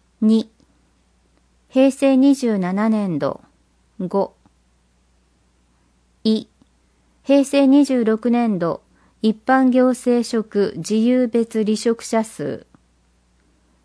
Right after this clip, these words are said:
一般行政職、定年退職、六。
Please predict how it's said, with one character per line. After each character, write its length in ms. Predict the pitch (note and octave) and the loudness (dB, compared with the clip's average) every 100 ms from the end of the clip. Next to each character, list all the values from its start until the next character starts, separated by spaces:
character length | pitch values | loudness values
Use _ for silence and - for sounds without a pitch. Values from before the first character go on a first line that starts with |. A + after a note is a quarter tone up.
| _ _ | _ _
一 140 | A#3+ A3+ | -4 -4
般 340 | - C4+ C4 | 0 2 2
行 220 | C4 C4 | 2 0
政 260 | B3 C4 B3+ | 0 0 0
職、 460 | - G3 D#3 - _ _ _ _ _ _ _ _ _ _ | -4 -8 -8 -10 _ _ _ _ _ _ _ _ _ _
定 280 | C4+ C4+ B3+ | 2 4 4
年 240 | C4+ C4 | 2 0
退 240 | C4 B3+ B3 | 0 -2 -2
職、 500 | - G3+ D#3+ C3+ - _ _ - | -6 -10 -8 -10 -12 _ _ -4
六。 500 | G3+ F#3+ A#3 A3 | -2 -2 -2 -2